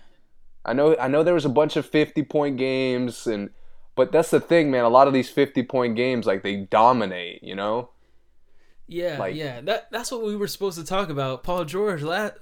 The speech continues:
Speaker 2: that's when we missed. We were gonna talk about him that night, remember?
Speaker 1: Yeah.
Speaker 2: Let's tell, let's tell them, man.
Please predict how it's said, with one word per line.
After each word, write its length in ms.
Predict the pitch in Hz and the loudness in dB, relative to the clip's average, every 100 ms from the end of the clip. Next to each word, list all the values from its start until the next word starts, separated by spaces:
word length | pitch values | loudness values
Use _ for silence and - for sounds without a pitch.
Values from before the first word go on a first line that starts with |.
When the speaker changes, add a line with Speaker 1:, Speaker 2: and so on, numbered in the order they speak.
| - | -16
Speaker 2:
that's 360 | 180 190 - 170 | -12 -10 -12 -14
when 260 | 180 185 | -6 -4
we 120 | 185 175 | -4 -4
missed. 380 | 202 147 135 160 | -2 -4 -6 -10
We 60 | |
were 100 | 156 | -8
gonna 180 | 160 151 | -6 -6
talk 220 | 160 156 | -6 -6
about 240 | 139 135 135 | -4 -4 -4
him 180 | 127 123 | -6 -6
that 140 | 117 | -8
night, 280 | 123 113 - | -8 -10 -12
remember? 380 | 127 143 160 151 - - - - - | -6 -4 -4 -8 -14 -20 -20 -20 -8
Speaker 1:
Yeah. 380 | 127 117 104 98 - - - - - - _ _ - - - - _ _ - - - - - - - - - | 2 4 4 0 -6 -20 -20 -20 -20 -20 _ _ -20 -20 -20 -20 _ _ -20 -20 -20 -20 -20 -16 -2 0 0
Speaker 2:
Let's 180 | 214 208 | -2 -2
tell, 180 | 240 196 | -4 -4
let's 220 | 196 - | -6 -8
tell 240 | 233 196 | -4 -2
them, 160 | 127 113 | -2 -8
man. 300 | 113 117 | -10 -12